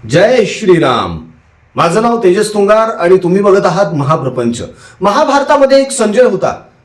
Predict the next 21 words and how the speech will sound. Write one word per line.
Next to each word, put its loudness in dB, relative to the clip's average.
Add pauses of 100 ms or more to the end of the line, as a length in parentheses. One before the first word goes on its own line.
जो 4
संजय 0
धृतराष्ट्राच्या -2
बाजूला 0
बसलेला 2
होता -2 (160)
आणि 0
तो 0
कुरुक्षेत्रावर 0
ज्या 0
घडामोडी 2
घडत 0
आहेत, 0 (200)
जे -4
युद्ध -2
होत 0
आहे, -4 (380)
ते 0 (220)
जसंच्या 0 (160)
तसं 0 (580)
धृतराष्ट्राला 0